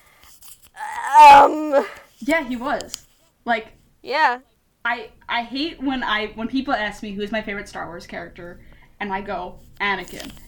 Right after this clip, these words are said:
Speaker 2: And they go, "He's such a crybaby." I'm like, "If you just look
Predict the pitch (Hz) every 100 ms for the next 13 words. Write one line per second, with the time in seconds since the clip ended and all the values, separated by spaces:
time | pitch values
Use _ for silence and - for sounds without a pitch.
0 | - 220 214 202 202 202 - - - 311
1 | 302 - 370 381 392 240 - - - -
2 | 277 262 311 302 214 202 202 196 214 202
3 | 196 - - - - _ _ _ _ -
4 | - 254 233 226 240 - 226 214